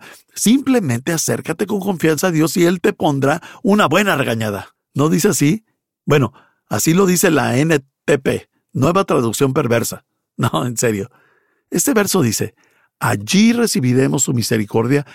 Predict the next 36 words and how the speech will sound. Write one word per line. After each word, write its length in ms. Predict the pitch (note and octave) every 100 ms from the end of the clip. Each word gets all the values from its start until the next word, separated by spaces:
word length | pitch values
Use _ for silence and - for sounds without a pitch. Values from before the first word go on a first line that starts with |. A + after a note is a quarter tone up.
| - -
y 160 | D#3+ D#3
encontraremos 960 | C3+ C3 C#3 A#2+ B2 A2+ C3+ D#3 E3+
la 140 | D#3+ B2
gracia 400 | A#2+ B2+ B2 D#3+
que 160 | D3+
nos 160 | B2 -
ayudará 600 | A2 G#2+ G#2+ A2 D#3 B3 _ _ _ _
cuando 320 | - B2+ G2+ G2
más 220 | B2 D#3
la 120 | D#3
necesitemos". 800 | B2+ - C3+ - A#2+ G#2 G2 - _ _ -
Si 160 | - D3
te 120 | D3+
acercas 460 | A#2 E3+ G#3 A#3
a 80 | G#3+
Dios 280 | C3+ D#3+ F3+
cuando 320 | - F3 E3+
te 80 | C#3
equivocaste 680 | A#2 A#2+ A2 - C3+ C#3+ F3+
y 60 |
le 120 | C3+ A#2+
dices: 320 | C3 C3 - - - _
"Dios, 520 | - C#3+ D3 E3 - - - -
realmente 680 | C#3+ D#3 E3+ F3 F3+ F#3+
me 100 | F#3+
equivoqué", 680 | C#3+ - A2 G2+ C3 C3 C3+ _ _ _ _ _ _
Él 180 | F3 G#3+
no 80 | D4
se 140 | B3+
va 100 | D3+
a 20 |
enojar 300 | D3 C3+ B2+
contigo. 480 | - A2+ A#2+ A#2 B2+ _ _ _
Más 240 | B2+ C3+ C3+
bien, 180 | E3+ C#3+
Dios 400 | C3+ A2+ C3+